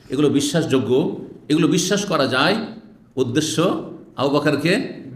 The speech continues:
মোরতাদ বানানো, বিভ্রান্ত করা, ফিরিয়ে নেওয়া নিজের দলে। তখন আবু বকর বললেন যে, "নবী সাল্লাল্লাহু আলাইহি ওয়াসাল্লাম বলেছেন আসলেই না তোমরা বানিয়ে বলছো?" "নবী, তোমার নবী, তুমি যে নবী নবী করছো তো, তিনিই বলেছেন এই কথা, এটা বিশ্বাসযোগ্য?"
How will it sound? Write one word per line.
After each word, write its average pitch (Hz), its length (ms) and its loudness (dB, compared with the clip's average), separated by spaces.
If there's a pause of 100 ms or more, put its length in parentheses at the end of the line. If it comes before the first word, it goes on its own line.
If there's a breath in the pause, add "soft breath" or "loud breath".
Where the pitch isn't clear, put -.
মোরতাদ 196 580 0
বানানো, 214 340 -2
বিভ্রান্ত 202 520 0
করা, 185 280 0
ফিরিয়ে 180 360 0
নেওয়া 156 380 0 (380)
নিজের 131 300 -2
দলে। 107 380 -2 (540 loud breath)
তখন 127 140 -2
আবু 127 200 0
বকর 127 420 -2
বললেন 113 640 -2
যে, 110 100 2
"নবী - 0 -
সাল্লাল্লাহু 120 80 -2
আলাইহি 143 140 2
ওয়াসাল্লাম 135 360 0
বলেছেন 131 360 2
আসলেই 151 400 0
না 214 60 -4
তোমরা 170 220 -2
বানিয়ে 123 320 0
বলছো?" 87 300 -4 (500 loud breath)
"নবী, 120 360 4
তোমার 165 460 4
নবী, 240 260 2
তুমি 214 200 0
যে 208 80 2
নবী 196 220 2
নবী 185 180 0
করছো 165 260 0
তো, 160 180 2
তিনিই 185 380 0
বলেছেন 233 360 2
এই 208 160 0
কথা, 147 520 2
এটা 127 100 -4
বিশ্বাসযোগ্য?" 185 840 0